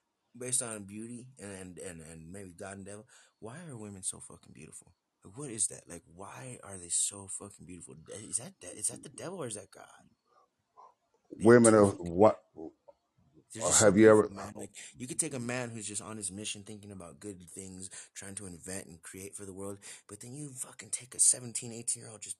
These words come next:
Speaker 1: bombshell, twenty-year-old, something, you know, it's just like a young bitch that I'm talking a dime, bro, and you just,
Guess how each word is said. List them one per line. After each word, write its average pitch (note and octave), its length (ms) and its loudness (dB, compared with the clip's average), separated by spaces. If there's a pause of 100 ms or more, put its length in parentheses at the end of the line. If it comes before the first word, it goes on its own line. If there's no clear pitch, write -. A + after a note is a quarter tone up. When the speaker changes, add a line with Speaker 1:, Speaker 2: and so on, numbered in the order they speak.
Speaker 1:
bombshell, F#2+ 520 -10
twenty-year-old, G#2+ 600 -12
something, A2+ 320 -6
you A2 80 -16
know, G#2 120 -12
it's F#2 100 -16 (300)
just - 160 -2
like - 120 -12
a G2+ 60 -20
young A2 240 -14 (240)
bitch F#2+ 160 -16
that G2+ 60 -20
I'm G2+ 80 -20
talking F#2+ 280 -20
a - 180 -20
dime, F#2 280 -12
bro, E2+ 260 -14 (340)
and A2 140 -14
you D#3 60 -10
just, - 260 0